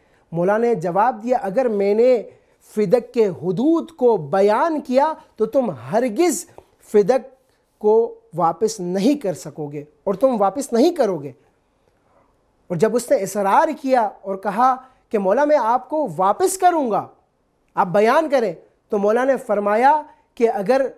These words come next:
تم سننا چاہتے ہو تو سنو کہ فدق کا پہلا حصہ سرزمین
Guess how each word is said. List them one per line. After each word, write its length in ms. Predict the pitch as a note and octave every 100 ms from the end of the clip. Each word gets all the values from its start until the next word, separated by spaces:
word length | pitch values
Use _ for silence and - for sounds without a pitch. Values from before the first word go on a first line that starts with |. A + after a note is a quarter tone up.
| _ -
تم 140 | G#3+
سننا 380 | G3+ G3+ G3+ A#3
چاہتے 360 | A#3 G#3 G3 A#3+
ہو 220 | C#4+ D#4+ - _ -
تو 80 |
سنو 360 | F#3+ A3+ A3 F#3 - _ _
کہ 100 | -
فدق 640 | A3+ - A3+ A3+ D#4+ - C#4+
کا 240 | A#3+ D#3+ - -
پہلا 380 | B3+ A#3 E4+ C#4+ A3
حصہ 440 | - - B3+ C4+ C#4 _
سرزمین 1040 | - - A3 G#3 D#3+ D#3+ G#3 B3+ D4 C#4+